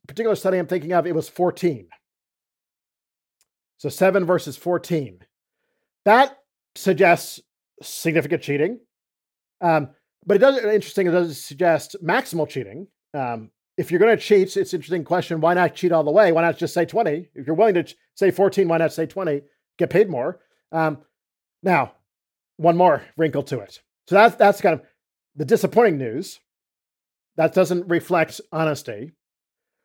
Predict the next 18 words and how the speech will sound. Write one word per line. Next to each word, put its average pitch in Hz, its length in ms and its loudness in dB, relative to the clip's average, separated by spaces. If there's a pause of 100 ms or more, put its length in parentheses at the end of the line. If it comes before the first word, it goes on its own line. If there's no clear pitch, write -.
(220)
But 196 140 2
to 202 140 6 (200)
ki-, 220 360 -2
to 180 260 2
tell 202 360 2
the 185 160 0
other 262 200 2
side 175 220 0
of 151 60 2
the 147 80 -2
story, 156 460 0
to - 140 -12
craft 175 360 0
this 165 140 -6
picture 175 340 -4
of 135 120 -4
mixed 196 300 -4
character, 135 560 -4